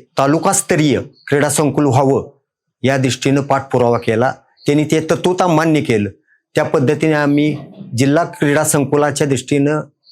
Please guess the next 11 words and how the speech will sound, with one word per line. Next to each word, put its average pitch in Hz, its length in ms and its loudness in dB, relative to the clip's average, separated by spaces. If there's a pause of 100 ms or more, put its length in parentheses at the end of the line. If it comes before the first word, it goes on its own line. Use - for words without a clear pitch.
(160)
प्रयत्न 190 320 0
केले 139 460 -2 (200)
आणि 135 160 -2
ते 180 580 -4 (600)
शासनाकडून 156 880 0 (340)
पूर्णतः 170 420 0
मंजूर 151 580 2
केलं. 98 260 0 (640)
असं 151 240 0
सगळं 180 280 2
असताना 139 580 0